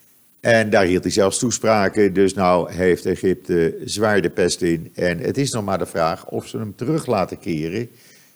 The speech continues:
eh, in Gaza. Ik ben benieuwd wat ze gaan doen. Dan kunt u op mijn timeline zien in Twitter.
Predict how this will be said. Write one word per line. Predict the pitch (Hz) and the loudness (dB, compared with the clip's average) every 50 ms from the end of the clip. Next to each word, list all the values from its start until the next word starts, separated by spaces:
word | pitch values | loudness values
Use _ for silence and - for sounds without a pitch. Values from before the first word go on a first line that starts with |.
| _ _ _ | _ _ _
eh, | - - 110 104 101 101 101 - - | -2 2 4 4 4 4 2 0 -2
in | 117 117 110 - | -4 -6 -4 -2
Gaza. | - 139 143 143 143 117 123 101 82 76 - - - _ _ _ _ _ _ _ | 0 0 2 2 0 0 0 0 0 0 -4 -8 -16 _ _ _ _ _ _ _
Ik | 120 110 85 | -6 -4 0
ben | 82 107 95 90 | 2 0 2 2
benieuwd | 101 98 104 104 95 87 - - | -2 -4 -2 -4 -4 -4 -6 -10
wat | - 95 95 104 104 - | -8 -2 0 0 0 0
ze | - 110 | -2 -2
gaan | 92 101 101 98 | -2 -2 -2 0
doen. | 117 135 127 87 73 - _ _ _ _ _ _ _ _ _ _ - - - - _ _ _ | 0 -2 -2 -2 -6 -12 _ _ _ _ _ _ _ _ _ _ -20 -20 -20 -20 _ _ _
Dan | _ - 123 123 | _ 0 0 2
kunt | 131 160 156 151 | 2 2 2 4
u | 156 | 4
op | 143 117 | 4 4
mijn | 127 123 117 | 2 0 0
timeline | - 160 160 175 180 180 180 156 123 107 | 4 4 4 4 4 2 2 0 0 0
zien | 98 107 101 90 | 0 -2 -2 -2
in | 90 90 | -2 -4
Twitter. | 80 - 123 151 156 - 101 87 | -4 -2 0 0 2 2 2 2